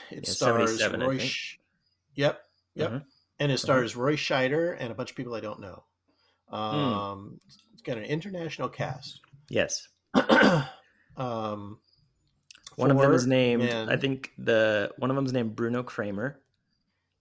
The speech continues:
Speaker 2: He
Speaker 1: Okay.
Speaker 2: plays the Frenchman, I believe.
Speaker 1: Yep.
Speaker 2: Um, another guy's named Armad, I think is probably how you say it. Something like that.
Speaker 1: Okay.
Speaker 2: Um, he plays the Palestinian terrorist. And
Speaker 1: Mm-hmm.
Speaker 2: Francisco Rabal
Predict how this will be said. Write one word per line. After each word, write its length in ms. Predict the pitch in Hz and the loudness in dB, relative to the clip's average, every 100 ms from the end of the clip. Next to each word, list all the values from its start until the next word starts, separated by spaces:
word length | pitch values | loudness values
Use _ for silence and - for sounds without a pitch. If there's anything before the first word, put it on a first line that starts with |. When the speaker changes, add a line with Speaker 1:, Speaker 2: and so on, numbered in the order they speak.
| - | -10
Speaker 2:
He 120 | 113 | -6
Speaker 1:
Okay. 80 | 127 | -2
Speaker 2:
plays 300 | 131 120 113 | 2 2 0
the 100 | 104 | -4
Frenchman, 600 | - 113 101 95 98 131 _ _ _ _ _ _ - | -4 -4 -4 -6 -6 -8 _ _ _ _ _ _ -14
I 40 | |
believe. 240 | 76 76 | -6 -2
Speaker 1:
Yep. 220 | 131 143 - - _ _ _ _ - | -2 -4 -12 -20 _ _ _ _ -4
Speaker 2:
Um, 640 | 113 110 110 107 110 113 - _ _ _ _ | 0 0 0 -2 -4 -6 -10 _ _ _ _
another 220 | 120 113 | -6 -2
guy's 260 | 117 113 113 | 0 0 -2
named 280 | 113 107 110 - | -4 -4 -6 -4
Armad, 500 | 101 98 82 139 208 - - | -4 -4 -2 -4 -4 -12 -10
I 120 | 170 | -10
think 460 | 170 - 175 - - | -6 -8 -8 -12 -14
is 120 | 180 | -14
probably 380 | - - 135 175 | -12 -12 -10 -10
how 120 | 170 | -10
you 100 | 170 | -10
say 160 | 180 170 | -10 -12
it. 240 | - _ _ _ | -12 _ _ _
Something 200 | 139 131 | -14 -10
like 160 | 131 131 | -12 -12
that. 120 | 139 - | -16 -16
Speaker 1:
Okay. 260 | 107 - 220 _ _ _ - | -16 -14 -16 _ _ _ -2
Speaker 2:
Um, 340 | 120 113 107 | -2 -2 -4
he 140 | 110 127 | -6 -4
plays 280 | 131 117 | 0 0
the 60 | 107 | -2
Palestinian 600 | - 104 110 110 104 101 | -4 -4 -4 -6 -8 -6
terrorist. 540 | 104 85 101 - - _ _ _ _ _ _ | -8 -6 -6 -8 -14 _ _ _ _ _ _
And 400 | 117 113 113 107 | -6 -4 -4 -4
Speaker 1:
Mm-hmm. 100 | 104 | -6
Speaker 2:
Francisco 540 | - 107 - 131 - 120 | -6 -6 -4 -4 -2 0
Rabal 720 | 113 107 104 98 71 85 | 0 0 0 0 -2 -6